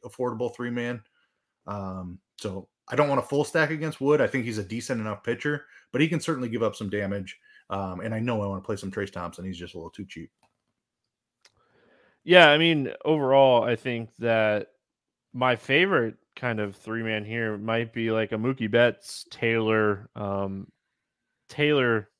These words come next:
Speaker 2: Taylor, right? No, Thompson.
Speaker 1: Yeah.
Speaker 2: Tim, Thompson,
Speaker 1: Thompson
Speaker 2: Taylor.
Speaker 1: and Taylor, but Thompson's
Speaker 2: Thompson,
Speaker 1: cheaper.
Speaker 2: Taylor, Betts. Um,
Speaker 1: Yeah,
Speaker 2: and the
Speaker 1: I love
Speaker 2: thing
Speaker 1: that.
Speaker 2: the thing that I like about it, um, is, like, you can play Mookie at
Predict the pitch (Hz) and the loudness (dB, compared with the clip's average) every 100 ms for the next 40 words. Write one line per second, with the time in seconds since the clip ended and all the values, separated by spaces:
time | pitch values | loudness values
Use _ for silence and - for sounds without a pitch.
0 | _ _ _ _ _ - 165 139 107 113 | _ _ _ _ _ -4 -2 -2 -4 -10
1 | _ _ _ _ 110 143 - 131 107 - | _ _ _ _ -4 -4 0 2 2 0
2 | 120 107 123 131 - _ - 110 - _ | -2 0 0 0 -6 _ -12 -10 -12 _
3 | 143 143 - 113 147 101 139 139 113 92 | 4 4 0 -4 -2 0 -2 -2 -4 -6
4 | 107 - - 107 - _ - 135 180 127 | -8 -12 -12 -12 -14 _ -2 6 6 6
5 | 196 104 156 160 160 151 143 127 107 - | 0 0 2 4 4 6 4 2 -2 -12
6 | 113 113 101 - - - - 117 110 107 | 0 2 2 0 -12 -14 -4 2 2 4
7 | 117 107 104 160 180 175 - _ _ _ | 2 2 2 0 0 -2 -4 _ _ _
8 | _ _ _ _ _ _ - 139 196 220 | _ _ _ _ _ _ -8 2 4 8
9 | 214 151 165 165 139 127 113 - - 123 | 8 8 6 6 6 6 2 -4 -6 0
10 | 117 113 107 104 - 127 120 123 117 127 | 2 2 0 -4 -6 -6 -2 -4 -4 -8
11 | 127 208 131 120 151 185 190 175 127 127 | -2 0 0 0 -2 -4 -4 0 4 6
12 | 117 107 | 6 4